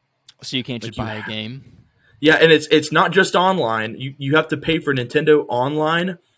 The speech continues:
Speaker 2: plus their retro throwback monthly membership.
Speaker 1: Oh. Well, that sucks.
Speaker 2: And you,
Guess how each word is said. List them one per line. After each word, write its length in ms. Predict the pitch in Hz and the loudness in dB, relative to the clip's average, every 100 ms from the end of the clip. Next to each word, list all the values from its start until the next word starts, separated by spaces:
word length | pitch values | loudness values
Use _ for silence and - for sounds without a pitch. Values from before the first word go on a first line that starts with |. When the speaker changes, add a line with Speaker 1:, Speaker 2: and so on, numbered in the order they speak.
| _ - | _ -16
Speaker 2:
plus 460 | - 143 156 - - | 0 4 4 2 -4
their 460 | 131 127 127 123 - | 2 2 4 2 -2
retro 840 | 110 120 127 131 131 123 120 107 | -6 -2 -2 -2 -2 2 2 0
throwback 600 | - 120 120 120 113 101 | -8 -2 -2 0 -2 -2
monthly 400 | 117 113 110 117 | -8 -10 -10 -10
membership. 640 | 110 101 98 - - 67 _ _ _ _ _ _ _ _ _ _ _ _ _ _ | -8 -8 -10 -12 -12 -14 _ _ _ _ _ _ _ _ _ _ _ _ _ _
Speaker 1:
Oh. 400 | 139 135 - _ _ _ _ _ _ _ _ _ | -20 -20 -20 _ _ _ _ _ _ _ _ _
Well, 120 | 113 | -20
that 120 | 131 | -20
sucks. 240 | - - - | -20 -16 -2
Speaker 2:
And 280 | 156 156 147 | 0 0 -4
you, 320 | 135 143 143 | -8 -8 -10